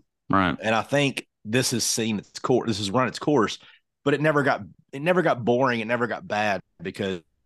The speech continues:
Speaker 2: every time you thought it was gonna go one way, some swerve or some twist happens, and you're like, "Oh my gosh, I can't believe that they stopped that, uh, from happening," or whatever, you know. Anyway,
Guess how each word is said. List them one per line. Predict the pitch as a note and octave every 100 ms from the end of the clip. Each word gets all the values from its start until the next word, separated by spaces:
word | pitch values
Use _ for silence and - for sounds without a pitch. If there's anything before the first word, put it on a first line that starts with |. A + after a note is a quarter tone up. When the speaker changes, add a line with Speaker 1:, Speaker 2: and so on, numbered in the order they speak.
| - F#2 - _ _ _ -
Speaker 2:
every | B2+ C3+ C3
time | B2+ B2
you | G#2
thought | - C3 B2 F#2+ -
it |
was | G2
gonna | G#2+
go | F#2+ G2
one | G2 G2+ G2
way, | G2+ G2+ F#2+ F2+ -
some | - B2 G2+
swerve | - A2 G#2 G2+
or | G#2 G#2 G#2 F#2 F#2+
some | - G2+ F#2+ F2
twist | - A2 G#2+ F#2 -
happens, | - G2+ G2+ F#2 E2+ F2 D#2+ - _
and | G#2 G2
you're | F#2+
like, | D#2+ D#2+ _
"Oh | - D3+ D#3+ C#3+
my | A#2 F#2 F#2
gosh, | G2+ A2+ A2 A#2+
I | A2+
can't | - C3+ A2+
believe | A#2+ A2+ B2+ A#2+ A2 F#2+ _ - - _ _ -
that | F#2
they | G#2 G2
stopped | - A#2+ B2 A#2 -
that, | F#2 F#2 F#2 - -
uh, | F#2 F2+ D#2+ - _ _
from | - F#2+
happening," | A#2+ B2+ A#2+ G2 F#2+ F2+
or | F#2 F2
whatever, | F#2 A2+ A2 F2+
you | G2 G2+
know. | D2+ -
Anyway, | E3 D3+ C#2+ C2+